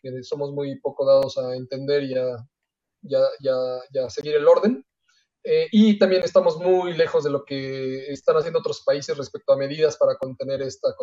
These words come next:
esta, esta eventual, eh, esparcimiento a través de la, del virus, ¿no? Estaba justamente también leyendo un,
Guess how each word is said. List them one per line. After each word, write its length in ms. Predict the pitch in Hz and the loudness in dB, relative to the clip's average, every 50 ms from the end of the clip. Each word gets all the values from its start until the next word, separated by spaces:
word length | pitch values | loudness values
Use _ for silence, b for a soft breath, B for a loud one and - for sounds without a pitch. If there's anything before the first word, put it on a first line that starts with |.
| 127 - | -12 -12
esta, 280 | _ 117 - _ - 135 127 123 113 - _ _ _ _ _ _ _ - | _ -20 -14 _ -6 -6 -6 -6 -10 -14 _ _ _ _ _ _ _ -10
esta 300 | - - - - 160 147 | -10 -8 -2 0 2 2
eventual, 560 | 139 143 139 139 - 143 143 143 139 139 139 | 2 2 -2 0 2 4 4 4 2 0 -6
eh, 300 | - 143 135 131 127 127 127 131 - - | -10 -10 -8 -8 -8 -8 -8 -10 -12 -14
esparcimiento 600 | 143 - - 139 131 - 143 147 151 151 143 - | -8 -4 -4 -4 -2 -4 -6 -4 -4 -2 -2 -2
a 40 | 151 | 0
través 340 | - 143 135 135 135 135 131 | 2 2 0 0 -2 -6 -10
de 100 | 131 123 | -10 -8
la, 100 | 123 120 113 110 113 _ _ _ _ _ _ _ _ _ _ _ _ _ _ _ - | -8 -10 -10 -12 -18 _ _ _ _ _ _ _ _ _ _ _ _ _ _ _ -14
del 220 | 135 131 131 139 | -10 -8 -8 -8
virus, 260 | 139 160 151 147 139 | -8 -10 -10 -10 -8
¿no? 100 | 123 156 | -6 -4
Estaba 240 | 185 190 185 185 180 | 0 6 8 8 8
justamente 540 | 180 208 202 208 190 - 170 175 175 - - | 8 6 4 4 4 4 2 -2 -6 -6 -4
también 220 | - 156 156 160 | -4 -2 -2 0
leyendo 300 | 156 147 147 151 156 156 | -2 -2 -2 -2 -2 -2
un, 180 | 156 147 139 - | -4 -4 -6 -12